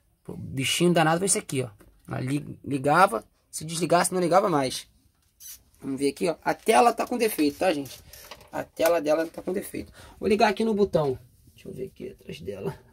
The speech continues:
Tá aqui. Vamos ligar ela aqui, ó. Não sei se vai dar pra ver. Ó. Tá lá, ó.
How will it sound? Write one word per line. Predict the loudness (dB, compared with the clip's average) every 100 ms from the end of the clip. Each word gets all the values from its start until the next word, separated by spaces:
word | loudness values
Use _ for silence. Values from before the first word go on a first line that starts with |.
| -20
Tá |
aqui. | -20 -20 -20 -20 -20 -20 -20 -20 -20 -20 _
Vamos | -12 -4
ligar | 0 2 2
ela | 0
aqui, | -4 -2
ó. | -2 -2 _ _ _ _ _ _ _ _ _
Não | -16
sei | -12 -10
se | -12 -14
vai | -16
dar | -16
pra | -20
ver. | -14 -12 -12 -16 -20 -20 -20 -20 -20 _ -20 -14
Ó. | -14 -14 _ _ -20 -20 _ _ _ _ _ _ -20 _ _ _ -6
Tá | -4
lá, | -4
ó. | -6 -16 _ -20